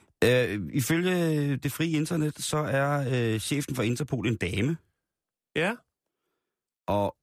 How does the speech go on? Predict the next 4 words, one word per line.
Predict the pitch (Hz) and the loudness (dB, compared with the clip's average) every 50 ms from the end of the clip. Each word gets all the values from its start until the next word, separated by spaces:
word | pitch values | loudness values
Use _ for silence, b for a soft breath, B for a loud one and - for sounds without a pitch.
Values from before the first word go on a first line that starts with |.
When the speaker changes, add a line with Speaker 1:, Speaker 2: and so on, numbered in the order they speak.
| _ _ _ _ _ _ _ _ _ _ | _ _ _ _ _ _ _ _ _ _
Speaker 1:
hun | - 123 131 131 | -2 0 2 2
hedder | 131 135 131 127 123 123 120 110 - - _ _ _ _ _ _ _ _ - | 2 2 2 2 2 2 2 0 -2 -6 _ _ _ _ _ _ _ _ -2
Miriel... | 117 120 117 110 117 117 110 110 117 120 123 120 104 - _ _ _ - _ _ _ _ _ _ _ _ _ _ _ _ _ _ _ _ _ _ _ - | 0 0 0 0 0 0 0 2 2 0 0 -2 -2 -6 _ _ _ -20 _ _ _ _ _ _ _ _ _ _ _ _ _ _ _ _ _ _ _ -6
Ja, | - - - | -6 -6 -6